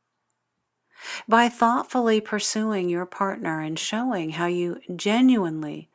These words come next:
love him or her, you may be able to create inroads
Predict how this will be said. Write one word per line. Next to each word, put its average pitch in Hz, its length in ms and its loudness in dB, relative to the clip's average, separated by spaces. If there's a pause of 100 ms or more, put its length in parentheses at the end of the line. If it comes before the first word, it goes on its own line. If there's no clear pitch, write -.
(140)
love 196 420 4
him 175 260 -4
or 170 80 -4
her, 170 420 -6 (1800)
you 208 220 4
may 254 260 2
be 226 180 2
able 220 320 2
to 180 160 -4
create 180 600 -2
inroads 202 920 -2